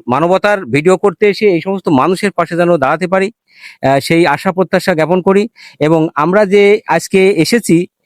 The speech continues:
ইতালিয়ান প্রবাসী আরিফুল ইসলাম আরিফ, এনার পক্ষ থেকে তেনার বাবা আমাদের আছেন, আমাদের সাথে আব্দুল খালেক ভাই। আমরা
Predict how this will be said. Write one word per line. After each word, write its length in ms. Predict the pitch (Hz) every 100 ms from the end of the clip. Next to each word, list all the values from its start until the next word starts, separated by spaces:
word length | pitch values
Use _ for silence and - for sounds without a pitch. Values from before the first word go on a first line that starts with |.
| _
ইতালিয়ান 560 | - 160 202 202 208 202
প্রবাসী 640 | 160 190 190 185 202 208 208 -
আরিফুল 340 | 156 190 214
ইসলাম 380 | 185 196 190 190
আরিফ, 400 | 151 156 202 214 - _ _ _ _ -
এনার 200 | 170 190
পক্ষ 300 | - 170 208
থেকে 400 | 214 202 220 220
তেনার 300 | - 180 180
বাবা 260 | 156 175
আমাদের 300 | 196 196 190
আছেন, 400 | 202 170 - 220 240 - -
আমাদের 260 | 139 170 185
সাথে 300 | - 196 214
আব্দুল 320 | 190 160 170
খালেক 300 | - 180 202
ভাই। 180 | 208 226
আমরা 360 | 190 170 165